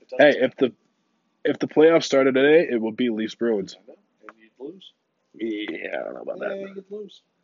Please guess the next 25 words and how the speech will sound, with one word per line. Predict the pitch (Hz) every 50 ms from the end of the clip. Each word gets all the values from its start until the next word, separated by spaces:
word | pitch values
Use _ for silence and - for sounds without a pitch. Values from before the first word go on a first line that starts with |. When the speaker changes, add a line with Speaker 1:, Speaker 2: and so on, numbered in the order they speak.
| _ _ _ _ _ _ _ _ _ _ _ _ -
Speaker 2:
I | - 107 107 101 95 95 87
don't | 82 80 78
know | 80 80
about | 82 - -
that. | 143 -
Speaker 1:
Season | 202 202 185 185
series. | 170 - 196 185 156 120 - - - _ _ _ _ _ _ _ _ _ _ _ _ _ _ _ _ _ _ _ _ _ _ _ _ _ _ _ _ _ _ _ _ _
Speaker 2:
Good | - 110 98
play, | 104 95 92
Dad. | 85 87 80 78 - _ _ _ _ _ _ _ _ _ _ _ _ _ - - - -
Speaker 1:
<laughs> | - - - 220 214 - 214 - - - _ _ _ _ _ _ _ _ _ _ -
Kenny's | - 135 120 113 110 104 107
in | 110
the | 110
hospital. | 104 113 104 - - _ _ _ _ _ _ _ _ _
Prayers | - 113 110 104 -
to | - _
my | 98 _ _
father. | _ _ _ _ _ _ _ _ _ _ _ _ _ _ _ _ _ _ _ _ _ _ _ _ _ _ _ _ _ _ _ _ -
Speaker 2:
That | - 101 92 85
was | 85 95
a | 98
Godfather | 90 - 87 82 80 - - 82 78 80 85
moment. | 87 85 82 82 82 -
Wow. | - 92 87 87 87 87 85